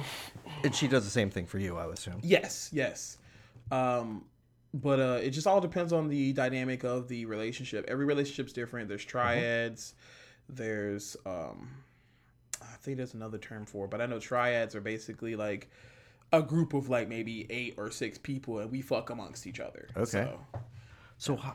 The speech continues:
Speaker 1: how do you explain this to me? So if you're, you, you mentioned earlier about a couple that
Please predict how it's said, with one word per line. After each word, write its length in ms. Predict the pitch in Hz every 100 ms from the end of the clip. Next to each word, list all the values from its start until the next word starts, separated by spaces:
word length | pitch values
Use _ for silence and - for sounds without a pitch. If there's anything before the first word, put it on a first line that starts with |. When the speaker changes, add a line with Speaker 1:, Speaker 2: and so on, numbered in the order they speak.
| -
Speaker 1:
how 300 | - 190 226
do 80 |
you 100 | 202 131
explain 460 | 101 - - 170 147
this 120 | 120
to 80 | 104
me? 200 | 98 95
So 160 | -
if 100 | 101
you're, 300 | 101 98 95 - - - -
you, 180 | - 117 -
you 100 | 113
mentioned 300 | 120 120 113
earlier 180 | 110 101
about 380 | 95 92 - -
a 140 | 98
couple 560 | - - 107 104 90 87
that 260 | 95 90